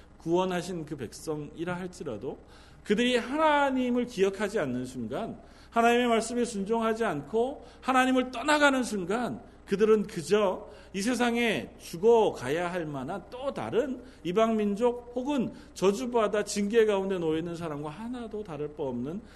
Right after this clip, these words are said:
수준의 사람인 것이 드러나게 되어진다는 것입니다. 그리고 그럼에도 불구하고 하나님께서는 그들을 구원하시고자 하는 계획을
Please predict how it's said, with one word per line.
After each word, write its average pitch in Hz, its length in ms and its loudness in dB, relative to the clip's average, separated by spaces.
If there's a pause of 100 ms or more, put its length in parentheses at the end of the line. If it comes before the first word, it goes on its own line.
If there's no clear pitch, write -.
(140)
수준의 196 460 -6
사람인 139 560 -4
것이 117 260 -8
드러나게 120 540 -10
되어진다는 104 500 -12
것입니다. 104 420 -20 (960)
그리고 180 560 -2 (300)
그럼에도 165 480 -2
불구하고 123 540 -4
하나님께서는 123 640 -6
그들을 170 500 0 (800)
구원하시고자 165 920 -4
하는 139 200 -6
계획을 123 300 -8